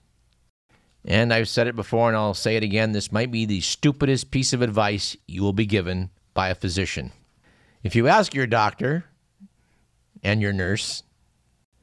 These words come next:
whether they use Q-tips to clean out their ears,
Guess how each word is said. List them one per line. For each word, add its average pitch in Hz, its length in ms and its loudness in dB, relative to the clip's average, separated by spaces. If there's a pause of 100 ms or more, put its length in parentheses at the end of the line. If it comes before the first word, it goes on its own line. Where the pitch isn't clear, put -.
whether 151 200 4
they 123 520 2
use 92 260 -2
Q-tips 101 480 -2
to - 100 -6
clean 101 240 0
out 95 200 -2
their 90 140 0
ears, 92 360 -2